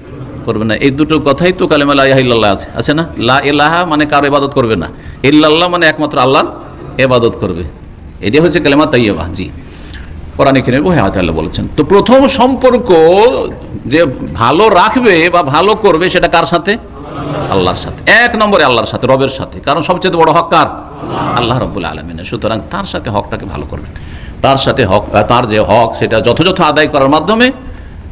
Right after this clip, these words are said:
রব্বুল আলামিনের সাথে সম্পর্কটা ভালো রাখবেন। যাদের সম্পর্ক ভালো আছে continue আজীবন ভালো রাখবেন। এই যে সারা জীবন ভালো রাখতে হবে এই কথা আল্লাহ বলেছেন, "ওয়াবুদ রাব্বাকা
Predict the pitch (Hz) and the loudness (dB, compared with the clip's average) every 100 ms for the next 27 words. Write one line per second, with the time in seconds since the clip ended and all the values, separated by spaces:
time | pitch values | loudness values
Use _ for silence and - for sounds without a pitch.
0 | - 117 120 127 117 117 120 170 175 165 | -4 0 4 4 4 2 0 0 0 -2
1 | 160 151 143 156 165 151 120 104 95 101 | -2 -2 -4 -4 -6 -2 -2 0 0 -2
2 | - - 104 127 139 135 127 131 135 135 | -4 0 2 4 4 2 2 4 4 2
3 | 110 110 113 120 117 110 117 117 98 107 | 2 2 2 0 -2 0 0 2 2 2
4 | 113 110 - 143 - - 117 104 117 131 | 2 2 0 -2 -2 0 0 2 4 4
5 | 117 104 107 147 127 92 80 73 - - | 4 2 2 2 2 0 -2 -4 -6 -6
6 | - - - - - - 151 175 - 190 | -8 -14 -14 -14 -12 -4 0 2 2 2
7 | 226 220 247 254 202 226 233 - 226 208 | 4 4 4 4 4 4 4 2 0 2
8 | 226 220 180 143 127 85 85 76 65 78 | 2 2 2 0 0 0 0 -2 -4 -2
9 | 110 139 143 143 151 139 147 147 | 2 2 4 4 4 2 0 0